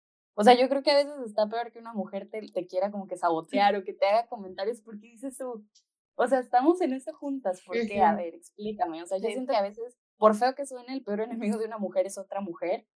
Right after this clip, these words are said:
Speaker 4: Así.
Speaker 1: y es, eso no está cool, o sea, en lugar de estarnos buscando cómo sabotear a la otra, deberíamos, o sea, decir,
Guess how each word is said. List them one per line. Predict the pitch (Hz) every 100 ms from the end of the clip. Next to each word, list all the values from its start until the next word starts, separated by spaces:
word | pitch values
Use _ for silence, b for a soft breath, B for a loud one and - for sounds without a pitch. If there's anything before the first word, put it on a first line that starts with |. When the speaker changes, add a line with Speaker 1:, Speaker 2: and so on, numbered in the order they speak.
| _ _ _ _ -
Speaker 4:
Así. | 202
Speaker 1:
y | 247 269
es, | 269 -
eso | 294 349
no |
está | 359 370
cool, | 339 302
o | 247
sea, | 214
en |
lugar | 208 202 220
de | 262
estarnos | 269 254 269 247
buscando | 214 - 214 226 220
cómo | 220
sabotear | 226 214 185 180 185
a | 208
la | 185
otra, | 185 214
deberíamos, | 214 196 196 220
o | 220
sea, | 196
decir, | 190 185 202